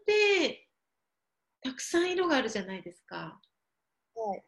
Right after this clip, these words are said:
Speaker 1: どれも可愛いけど、一色に決められないとかいつも私見て思ってたので、
Speaker 2: うん。
Speaker 1: これいいですよね、なんか。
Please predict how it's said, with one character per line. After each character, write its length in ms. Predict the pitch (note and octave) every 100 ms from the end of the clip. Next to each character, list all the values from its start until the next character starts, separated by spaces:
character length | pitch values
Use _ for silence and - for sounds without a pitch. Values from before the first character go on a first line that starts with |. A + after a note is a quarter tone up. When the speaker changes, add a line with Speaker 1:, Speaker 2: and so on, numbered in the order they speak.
| _ _ - C4+
Speaker 1:
ど 100 | D#4+
れ 100 | F#4+
も 180 | D#4+ B3
可 240 | - A3+
愛 300 | B3+ C4+ C4+
い 20 | -
け 160 | F#3+
ど、 500 | E3+ G#3 G#3 F#3+ - -
一 140 | A3
色 440 | A3+ - - D4 D4+
に 140 | B3
決 140 | -
め 140 | A3 A3+
ら 120 | A#3
れ 100 | A#3+
な 200 | A#3 B3
い 100 | A#3+
と 80 | -
か 100 | E3
い 140 | -
つ 140 | - E3+
も 200 | D#3 -
私 360 | - G3+ G3 F#3
見 120 | G3+
て 80 | G3+
思 220 | D#3+ F#3
っ 60 | F#3+
て 100 | F3
た 140 | D3+
の 120 | D3
で、 480 | C#3+ F3+ F3+ D#3+ - _ - - - _ _
Speaker 2:
う 20 |
ん。 320 | A#3 A3+ G#3 G#3 _ _ _ _ _ -
Speaker 1:
こ 60 | D4+
れ 320 | F4 F4 F4
い 160 | E4+
い 20 | E4+
で 80 |
す 140 | B3 E3+
よ 80 | D3+
ね、 320 | D#3 D#3+ G3+
な 140 | G3+
ん 80 | F#3+
か。 320 | - E3 -